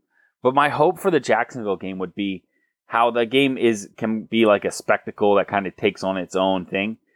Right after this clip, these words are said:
That the experience that a lot of those guys just gained in February from the spectacle that is the Super Bowl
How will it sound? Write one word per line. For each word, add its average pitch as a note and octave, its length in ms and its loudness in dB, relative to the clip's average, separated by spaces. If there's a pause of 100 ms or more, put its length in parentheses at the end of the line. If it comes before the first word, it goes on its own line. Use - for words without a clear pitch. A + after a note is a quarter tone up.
(160)
That G#2+ 200 2
the A#2+ 100 2
experience C3+ 460 0
that A#2 140 4
a A2 60 4
lot A#2 300 4
of C#3 80 -2
those C3+ 200 2
guys B2+ 300 2
just - 340 0
gained A#2+ 360 4
in G2 240 -4
February G2+ 720 0
from G#2 400 0 (220)
the G#2 80 2
spectacle - 600 -2
that F#2+ 180 4
is G2+ 160 0
the E2+ 100 -10
Super G#2 240 -2
Bowl A#2 300 4